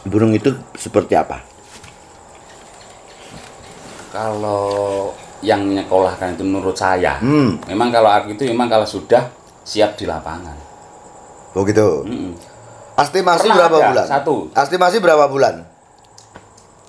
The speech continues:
Speaker 2: Waktu, eh, berapa bulan? Tujuh, delapan bulan. Itu punyanya Mas Heri, itu ternaknya Pak Hadi <clears throat> Tasik.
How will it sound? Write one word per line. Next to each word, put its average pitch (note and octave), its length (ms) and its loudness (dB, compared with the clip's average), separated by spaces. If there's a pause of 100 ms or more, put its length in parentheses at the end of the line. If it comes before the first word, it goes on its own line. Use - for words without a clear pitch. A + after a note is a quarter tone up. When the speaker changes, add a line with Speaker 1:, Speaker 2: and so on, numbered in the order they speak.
(840)
Speaker 2:
Waktu, G#2 380 -4
eh, G2 120 -8
berapa F2+ 220 -16
bulan? G2 560 -16 (1040)
Tujuh, B2+ 400 0 (240)
delapan A2 340 0
bulan. F#2 300 -2
Itu - 320 -8
punyanya A2 280 -2
Mas G#2+ 200 0
Heri, F2+ 320 -4
itu A2 200 -8
ternaknya G#2+ 520 0 (240)
Pak - 160 -2
Hadi G2 400 -2 (480)
<clears throat> - 560 -20
Tasik. F#2+ 320 -2